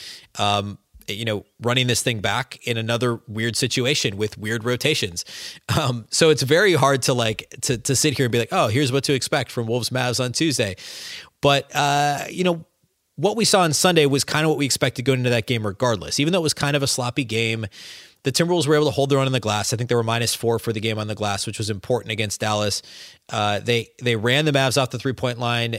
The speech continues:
It, we talked about this before the game Sunday, uh,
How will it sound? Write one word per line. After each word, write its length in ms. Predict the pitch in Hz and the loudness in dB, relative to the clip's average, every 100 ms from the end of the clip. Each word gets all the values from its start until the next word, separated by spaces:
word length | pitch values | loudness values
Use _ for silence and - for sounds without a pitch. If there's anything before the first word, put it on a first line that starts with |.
| - - | -10 -12
It, 200 | 110 - | -10 -6
we 140 | 127 | -2
talked 240 | 127 131 | 0 2
about 140 | 135 120 | 2 0
this 160 | 120 | 0
before 300 | - 123 135 | -2 -2 -2
the 60 | 120 | 0
game 200 | 110 104 | -2 -2
Sunday, 420 | - 156 120 104 - - - _ _ _ - | 0 2 2 0 -6 -20 -20 _ _ _ -2
uh, 300 | 113 107 | 0 0